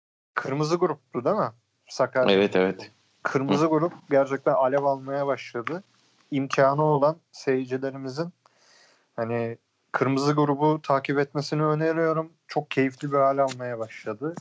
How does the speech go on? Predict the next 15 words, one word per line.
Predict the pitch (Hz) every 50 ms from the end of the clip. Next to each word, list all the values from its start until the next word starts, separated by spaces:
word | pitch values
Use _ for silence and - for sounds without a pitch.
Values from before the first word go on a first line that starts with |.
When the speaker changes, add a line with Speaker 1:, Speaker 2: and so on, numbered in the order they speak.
| - -
Speaker 1:
Yani | 135 123 120 123 123 131
öbür | 123 135 135 131 139 147
grupta | 139 139 147 147 143 - _ - - 151 147 147 147 _ _ _ _ _ _ _ _ _ _ - - - - -
Manisa | 127 135 139 139 135 - - 143 135 131 131 127 _ _ _ _ _ _ _ _ _ _ _ _ _ _ _ _ _ _ _ _ _ -
çok | - - 135 123 - -
bir | 143 143 139 143
dominasyon | 147 147 147 151 151 147 143 - - 160 151 143
kurdu. | - - - 117 110 123 160 156
Kabul | - 143 131 127 139 131
ediyoruz. | 135 131 127 143 143 139 127 151 190 - - - - _ _ _ _ _ _ _ _ _ -
Ama | 127 127 135 143
Speaker 2:
Hı |
hı. | 139 135
Speaker 1:
kırmızı | - - 135 127 135 131 135 139
grup | - 135 131 147 147